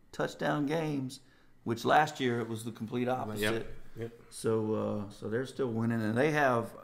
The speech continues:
Speaker 1: uh, the easiest schedule in the N F L on the way out.
Speaker 2: Yeah, yeah. In, in the N F C, I think it's a, right now it's a three-horse race between the Eagles, the Cowboys, and the Vikings. Well, also,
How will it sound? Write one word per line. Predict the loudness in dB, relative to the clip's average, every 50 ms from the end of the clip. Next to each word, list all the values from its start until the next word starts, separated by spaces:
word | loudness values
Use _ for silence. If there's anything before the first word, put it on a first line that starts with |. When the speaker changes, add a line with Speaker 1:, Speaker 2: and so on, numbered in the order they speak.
| -10 -4
Speaker 1:
uh, | -2 -2 -2 -2
the | -2 -6 -4 -2
easiest | 0 0 0 0 -2 -2 -4 -4 -6 -6
schedule | -6 -4 -4 -4 -4 -6 -6 -4
in | -2 -2
the | -2 -2
N | -2 -4 -6
F | -8 -6 -6
L | -4 -4 -4
on | -4 -6 -6
the | -6 -6
way | -6 -6 -6 -6
out. | -6 -6 -6 -6 -8 -12 -16 -20 -20 -18 -8
Speaker 2:
Yeah, | -2 0 2 4 4 4
yeah. | 4 6 6 6 4 2
In, | -2 -2 -2 0 0 0 0
in | 2 2 2
the | 2
N | 2 2 0
F | 0 0 -2
C, | -2 -2 0 2 2 0
I | 0
think | -2 -2 -2 -2 -2
it's | -4 -6
a, | -10 -10 -12 -12 -6
right | -4 -4 -2 -2
now | -2 -2 -4
it's | -4 -6
a | -6
three-horse | -4 -2 0 0 2 2 2 2 2 0
race | -2 0 0 0 0 -2 -6
between | -10 -12 -14 -10 -6 -4 -2 -2 -2
the | -2
Eagles, | 0 0 0 0 0 -2 -4 -6
the | -6
Cowboys, | -4 -2 0 0 0 -2 -2 -2 -2 -2 -2 -4 -6
and | -6
the | -2
Vikings. | 0 0 0 0 0 -2 -6 -6 -6
Well, | -4 -4 -2 0 0
also, | 0 0 -2 -4 -12 -16 -18